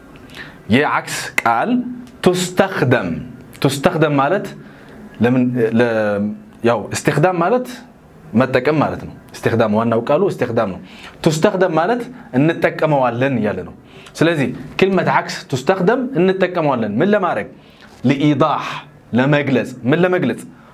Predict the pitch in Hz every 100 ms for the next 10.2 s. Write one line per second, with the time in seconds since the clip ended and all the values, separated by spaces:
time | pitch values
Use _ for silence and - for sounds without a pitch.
0 | - - 127 202 175 120 90 - - 127
1 | 135 127 139 123 113 127 120 117 113 -
2 | 127 131 135 139 233 - - - - -
3 | - 220 - 120 101 104 113 208 185 170
4 | 175 170 117 92 80 - - - - -
5 | - - - - - 135 123 110 127 123
6 | - - - - - - - 113 107 107
7 | - - - 131 127 117 117 143 185 127
8 | 123 110 90 82 - - - - - -
9 | - - - - - - - 110 113 -
10 | 135